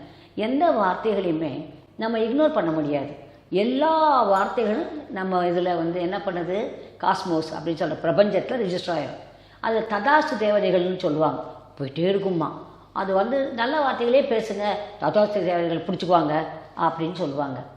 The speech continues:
அது உண்மை, நல்ல வார்த்தைகளை பேசலாமே, அதுல என்ன இருக்கு?" அதுக்கப்புறம் அந்த குரு சொன்னாராம், "ஏப்பா, இங்க வாப்பா, உன் உடம்புல என்னென்னலாம் வருது, வேர்வை வருது, அது என்ன சென்ட் வாசனையா அடிக்குது?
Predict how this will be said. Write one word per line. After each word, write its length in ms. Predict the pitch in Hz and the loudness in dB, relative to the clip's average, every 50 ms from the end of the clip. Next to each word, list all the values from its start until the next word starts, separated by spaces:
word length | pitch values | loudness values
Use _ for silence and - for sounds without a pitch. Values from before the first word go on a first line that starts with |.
| - - - - - - | -20 -20 -20 -20 -14 -10
அது 240 | 180 165 175 143 156 | -6 -4 -4 -4 -2
உண்மை, 240 | 156 160 165 165 151 156 - - - - - - - _ - | -2 -2 -2 -4 -4 -6 -12 -16 -18 -20 -20 -20 -20 _ -8
நல்ல 300 | 202 202 226 262 294 269 | -6 -4 -2 -2 -2 -2
வார்த்தைகளை 560 | 214 202 185 233 - - 277 277 285 285 285 - | -2 -4 -6 -6 -4 -4 -4 -2 0 -2 0 2
பேசலாமே, 460 | 262 269 262 269 269 247 226 208 180 135 127 - - - - - | 2 0 2 2 2 4 2 2 0 -4 -6 -8 -14 -18 -16 -10
அதுல 200 | - 165 180 190 | -4 -2 0 0
என்ன 160 | 190 202 220 | 0 2 2
இருக்கு?" 380 | 220 202 - - - - - - - - - - - - _ | 2 0 0 -2 -6 -12 -12 -16 -18 -20 -20 -20 -20 -20 _
அதுக்கப்புறம் 520 | - 240 277 294 277 339 - - 254 233 190 | -4 -4 -4 -2 -2 -2 -2 -2 -2 -2 -2
அந்த 140 | 180 165 | -2 0
குரு 200 | 156 185 190 208 | 4 4 4 4
சொன்னாராம், 400 | - - 165 139 139 135 135 - - - - - | 4 2 0 -2 -2 -4 -6 -8 -10 -14 -12 -8
"ஏப்பா, 260 | 185 180 - - 220 | -8 -8 -6 -6 -6
இங்க 220 | 208 175 160 147 | -6 -4 -4 -4
வாப்பா, 300 | 139 139 139 - 196 226 233 - - - - - - - _ | -4 -4 -4 -6 -8 -8 -8 -12 -18 -20 -20 -20 -20 -20 _
உன் 340 | - 247 240 220 202 196 196 | -6 -2 0 4 4 4 4
உடம்புல 300 | 208 277 285 285 - 170 147 165 202 - - - - - - - - | 2 0 0 0 -2 -2 -2 -4 -6 -8 -12 -16 -18 -20 -20 -14 -8
என்னென்னலாம் 560 | 208 220 233 294 285 262 226 220 240 233 208 | -6 -4 -4 -2 -4 -4 -4 -2 -2 -2 -2
வருது, 280 | 190 175 165 170 180 190 - - 175 | -2 -2 -2 -4 -6 -6 -8 -2 4
வேர்வை 320 | 175 190 202 196 190 170 | 6 6 8 8 6 6
வருது, 300 | 151 147 139 127 160 175 - - - - - - - - _ - | 6 4 2 0 -2 -4 -4 -8 -16 -16 -20 -20 -20 -20 _ -4
அது 220 | - 170 151 160 | -4 -2 0 0
என்ன 160 | 160 175 185 | -2 0 -2
சென்ட் 440 | 175 - 185 175 175 180 208 220 208 | -2 0 -2 -2 -2 -2 -4 -4 -4
வாசனையா 300 | - - 220 220 220 214 | -4 -6 -8 -6 -6 -6
அடிக்குது? 380 | 208 220 247 262 269 240 185 | -6 -6 -6 -6 -6 -6 -6